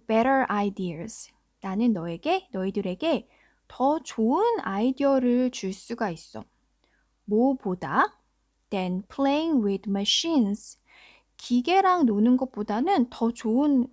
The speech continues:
그런 아이디어를 너희들에게 줄 수가 있어. That's, 그것은 바로, that's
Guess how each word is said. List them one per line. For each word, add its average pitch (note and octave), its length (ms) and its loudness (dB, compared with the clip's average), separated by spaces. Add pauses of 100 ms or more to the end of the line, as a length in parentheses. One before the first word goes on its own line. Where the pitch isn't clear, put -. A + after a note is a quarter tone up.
(100)
그런 G3 380 -4
아이디어를 G#3 580 -2
너희들에게 F#3 460 -6
줄 G3 200 -10
수가 C4 320 -4
있어. F3+ 600 -6 (800)
That's, - 600 -2
그것은 A#3+ 500 2
바로, G3 600 -2 (640)
that's - 500 -4